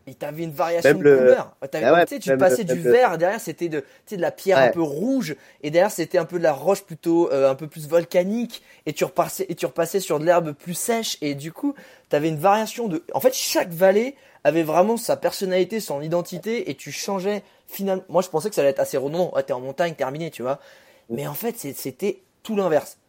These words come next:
Speaker 1: C'est qu'à chaque fois que tu
Speaker 2: Ouais.
Speaker 1: passes un col et une montagne, tu rentres dans un, un microcosme, un univers totalement différent.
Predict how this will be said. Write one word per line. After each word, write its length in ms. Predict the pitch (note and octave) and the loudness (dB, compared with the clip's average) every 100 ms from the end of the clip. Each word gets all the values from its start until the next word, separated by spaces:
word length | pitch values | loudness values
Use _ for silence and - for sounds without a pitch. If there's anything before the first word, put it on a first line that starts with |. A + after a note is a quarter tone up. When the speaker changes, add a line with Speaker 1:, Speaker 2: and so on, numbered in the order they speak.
| _ | _
Speaker 1:
C'est 140 | - | -8
qu'à 140 | - D3+ | -4 -2
chaque 180 | A#3 | -2
fois 140 | A3 A#3 | 0 0
que 60 | |
tu 80 | - | 4
Speaker 2:
Ouais. 80 | B2 | 4
Speaker 1:
passes 180 | E3+ F3+ | 4 2
un 80 | E3+ | -2
col 200 | F#3+ E3+ | 0 2
et 60 | |
une 80 | D3+ | -2
montagne, 440 | D3 C#3+ E3+ F#3 A#2 _ _ _ _ | -4 0 2 2 -6 _ _ _ _
tu 120 | - | -2
rentres 260 | D3 F3+ F3+ | 4 4 4
dans 220 | D#3 C#3+ | 0 2
un, 120 | C#3+ C3+ | 0 0
un 140 | C3 | -4
microcosme, 920 | C3+ E3 E3+ F3+ F3 G3+ G3+ - C3+ C3 | -4 -8 -2 -2 2 2 2 -2 -6 -6
un 180 | C3 D3+ | -6 -4
univers 400 | E3+ E3 F3 F3 | -6 -2 -2 -2
totalement 380 | E3+ E3 D#3 | -6 -4 -4
différent. 360 | D#3 D3+ D3 - | -8 -6 -6 -6